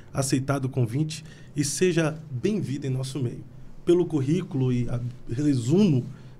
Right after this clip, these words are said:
que nós fizemos aqui da sua biografia, é perceptível que o senhor tem uma história incrível para nos contar. Nós já temos aqui algumas pessoas nos acompanhando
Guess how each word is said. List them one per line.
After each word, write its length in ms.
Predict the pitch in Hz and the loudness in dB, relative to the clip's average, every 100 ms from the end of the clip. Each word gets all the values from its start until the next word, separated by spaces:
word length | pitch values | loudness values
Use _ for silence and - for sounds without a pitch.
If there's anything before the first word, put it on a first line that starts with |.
| - | -2
que 80 | 131 | 2
nós 220 | 151 156 | 4 2
fizemos 380 | 131 143 139 131 | 0 0 2 2
aqui 200 | 135 143 | 0 0
da 140 | 127 | 0
sua 200 | - 139 | 0 -2
biografia, 600 | 127 127 156 156 156 156 - - - - - - | 0 0 0 0 2 0 -2 -16 -20 -20 -10 0
é 120 | 135 | 0
perceptível 760 | 135 170 - - - 151 156 | 2 2 2 0 -2 -4 -4
que 100 | - | -4
o 20 | |
senhor 320 | 156 135 131 143 | -6 -2 -2 -2
tem 160 | 147 | -4
uma 120 | 139 | -2
história 400 | 127 - 139 139 | -2 -2 -6 -4
incrível 460 | 151 151 131 135 123 | -4 -2 0 0 2
para 200 | 131 120 | 0 2
nos 200 | 123 123 | 2 2
contar. 440 | 127 123 127 170 - - - | 2 4 2 2 -4 -10 -4
Nós 140 | 139 139 | 0 2
já 100 | 139 | 2
temos 320 | 156 156 131 | 2 2 4
aqui 200 | 123 123 | 2 0
algumas 300 | 139 147 170 | -2 -2 -2
pessoas 380 | - 131 - 135 | -4 -6 -2 -2
nos 160 | 123 | 0
acompanhando 720 | 127 123 123 127 120 135 127 | 0 -2 -2 0 0 2 0